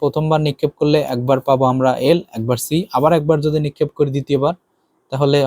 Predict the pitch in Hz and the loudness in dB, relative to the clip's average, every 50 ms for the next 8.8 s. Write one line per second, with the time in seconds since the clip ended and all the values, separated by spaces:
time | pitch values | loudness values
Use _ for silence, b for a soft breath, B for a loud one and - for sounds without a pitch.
0 | 123 131 135 143 - 160 151 143 139 139 - 147 147 151 147 143 135 131 - - | 0 0 0 0 2 4 4 4 2 2 0 0 0 0 0 0 -2 -4 -4 -4
1 | 143 175 220 - _ _ b b b b b b b - - 220 214 208 208 208 | -4 -4 -4 -6 _ _ b b b b b b b 2 4 4 6 6 4 2
2 | - 190 185 175 185 180 180 175 175 170 196 220 - - - 190 165 - 165 147 | 0 -2 0 0 2 2 2 2 2 0 -2 -4 -4 -2 -2 -2 0 2 0 2
3 | 117 117 117 135 147 165 165 165 165 165 165 160 - _ - - 156 180 185 180 | 2 2 2 2 2 2 0 2 2 2 2 0 0 _ -4 0 2 2 2 4
4 | 180 170 - _ - - 170 165 165 170 160 165 160 151 156 147 143 156 156 151 | 2 0 0 _ -2 -2 -2 0 2 2 2 2 4 4 2 2 2 2 0 0
5 | 147 147 _ _ _ _ _ _ _ _ _ _ _ _ _ _ - 143 143 143 | -2 -8 _ _ _ _ _ _ _ _ _ _ _ _ _ _ 0 2 2 2
6 | 135 147 139 147 143 - - 165 156 - 165 147 - 151 139 147 135 147 143 139 | 2 2 0 0 -2 -2 0 -2 0 0 -2 -2 -2 -2 -2 -2 -2 0 0 0
7 | 139 139 135 135 147 143 143 139 131 135 131 127 120 - - 127 - - 127 117 | 0 0 0 0 0 0 2 0 0 -2 -2 -4 -4 -4 -6 -6 -6 -4 -6 -4
8 | 120 127 135 143 _ - 139 139 - - 151 151 147 160 185 | -4 -6 -8 -12 _ -6 -6 -6 -2 0 0 0 2 0 0